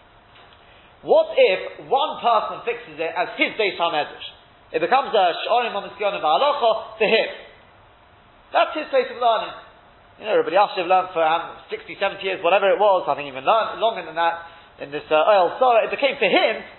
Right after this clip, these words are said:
that was his fixed place of, of learning. So then they say, well, for him, for him, it, that's called Sha'arim HaMisyonim Ba'alocha. For him, that's the ideal place to learn. For him, that, that's Sha'arim HaMisyonim Ba'alocha. But it doesn't mean for me or you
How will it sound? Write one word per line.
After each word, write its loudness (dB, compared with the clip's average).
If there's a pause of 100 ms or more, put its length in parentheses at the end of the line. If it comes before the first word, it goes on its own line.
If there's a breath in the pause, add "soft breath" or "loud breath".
that 2
was -6
his -10
fixed 0
place -2
of, -8
of 2
learning. 2 (800 soft breath)
So -12
then 4
they -2
say, 6
well, 2
for 2
him, 2 (960)
for 0
him, 2
it, -6 (160)
that's 2
called -4
Sha'arim 2
HaMisyonim -4
Ba'alocha. 0
For 0
him, 2
that's 2
the 4
ideal 2
place 0
to 4
learn. 0 (1400)
For -2
him, 2 (280)
that, 2
that's 0
Sha'arim 4
HaMisyonim -4
Ba'alocha. 2
But -6
it -6
doesn't -4
mean -8
for -4
me -2
or 2
you 0